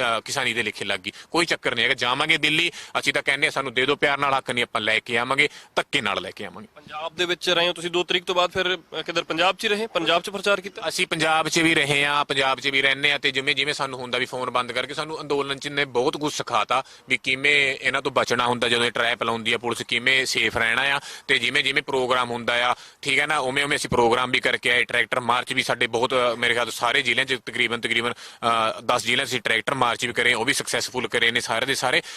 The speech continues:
Speaker 1: ਪਰ ਹਾਂ, ਸਾਨੂੰ ਸੇਫ ਰਹਿਣਾ ਸਿਖਾਤਾ ਸਰਕਾਰ ਨੇ ਵੀ ਇਹਨਾਂ ਤੋਂ ਕਿਵੇਂ ਸੇਫ ਰਹਿਣਾ ਹੈ। ਤੇ ਉਹ ਠੀਕ ਹੈ, ਸਾਡੀ ਜਥੇਬੰਦੀ ਸਾਡੀ ਡਿਊਟੀਆਂ ਲਾ ਦਿੰਦੀ ਹੈ ਵੀ ਐਵੇਂ ਨਵਦੀਪ, ਜਿਵੇਂ ਦੋ ਤਰੀਕ ਨੂੰ ਸਾਨੂੰ ਰਿਪੋਰਟਾਂ ਆ ਗਈਆਂ ਸੀਗੀਆਂ ਵੀ ਜਥੇਬੰਦੀ ਨੇ ਕਹਿ ਦਿੱਤਾ ਸੀ ਵੀ ਅੱਜ ਤੋਂ ਬਾਅਦ ਜਿਹੜਾ ਵੀ ਫੜਿਆ ਗਿਆ ਉਹ ਅੰਦੋਲਨ ਦਾ ਹਿੱਸਾ ਨਹੀਂ ਬਣੂਗਾ। ਪਤਾ ਨਹੀਂ ਕਿੰਨੇ ਕੁ ਕੇਸ ਸਾਡੇ 'ਤੇ ਪਾ ਕੇ ਸਾਨੂੰ ਜੇਲ੍ਹਾਂ 'ਚ ਡੱਕਣਗੇ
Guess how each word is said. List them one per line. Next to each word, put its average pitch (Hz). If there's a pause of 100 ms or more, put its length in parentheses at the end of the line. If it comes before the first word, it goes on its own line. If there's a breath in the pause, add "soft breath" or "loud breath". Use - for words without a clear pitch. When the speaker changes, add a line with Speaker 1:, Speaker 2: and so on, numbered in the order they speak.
(120)
Speaker 1:
ਪਰ 160
ਹਾਂ, 160
ਸਾਨੂੰ 180
ਸੇਫ 170
ਰਹਿਣਾ 170
ਸਿਖਾਤਾ 117
ਸਰਕਾਰ 120
ਨੇ 123
ਵੀ 120
ਇਹਨਾਂ 127
ਤੋਂ 147 (160)
ਕਿਵੇਂ 151
ਸੇਫ 117
ਰਹਿਣਾ 110
ਹੈ। 131 (260 loud breath)
ਤੇ 180
ਉਹ 190
ਠੀਕ 190
ਹੈ, 190
ਸਾਡੀ 170
ਜਥੇਬੰਦੀ 147
ਸਾਡੀ 139
ਡਿਊਟੀਆਂ 131
ਲਾ 120
ਦਿੰਦੀ 120
ਹੈ 120
ਵੀ 120
ਐਵੇਂ 123
ਨਵਦੀਪ, 117 (240 loud breath)
ਜਿਵੇਂ 135
ਦੋ 123
ਤਰੀਕ 120
ਨੂੰ 120
ਸਾਨੂੰ 120
ਰਿਪੋਰਟਾਂ 117
ਆ 113
ਗਈਆਂ 113
ਸੀਗੀਆਂ 120
ਵੀ 123 (260 loud breath)
ਜਥੇਬੰਦੀ 120
ਨੇ 120
ਕਹਿ 113
ਦਿੱਤਾ 117
ਸੀ 127
ਵੀ 135
ਅੱਜ 123
ਤੋਂ 131
ਬਾਅਦ 120 (320 loud breath)
ਜਿਹੜਾ 139
ਵੀ 151
ਫੜਿਆ 135
ਗਿਆ 139 (500 loud breath)
ਉਹ 160
ਅੰਦੋਲਨ 143
ਦਾ 127
ਹਿੱਸਾ 120
ਨਹੀਂ 113
ਬਣੂਗਾ। 135
ਪਤਾ 135
ਨਹੀਂ 139
ਕਿੰਨੇ 139
ਕੁ 131
ਕੇਸ 127
ਸਾਡੇ 120
'ਤੇ 117
ਪਾ 120
ਕੇ 113
ਸਾਨੂੰ 117
ਜੇਲ੍ਹਾਂ 113
'ਚ 147
ਡੱਕਣਗੇ 160